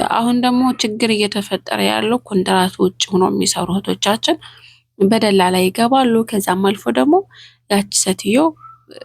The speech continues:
ልክ ደሞዟ ሲደርስ መድኃኒት እየሰጠች የምታስወጣው ነገር ሰሞኑን ሰምቼ ወላሂ የገረመኝ ነገር ነው። እና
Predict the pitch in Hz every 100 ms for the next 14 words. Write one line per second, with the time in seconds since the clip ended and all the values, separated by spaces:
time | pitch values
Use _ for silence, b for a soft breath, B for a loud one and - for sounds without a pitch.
0 | - - 202 202 - - - - 214 208
1 | 196 185 - 196 196 - 208 185 180 180
2 | 175 180 - - 202 - 208 196 190 185
3 | - 175 180 - 196 - 185 185 196 202
4 | 226 240 262 247 240 254 226 233 214 208
5 | 202 196 196 190 196 233 269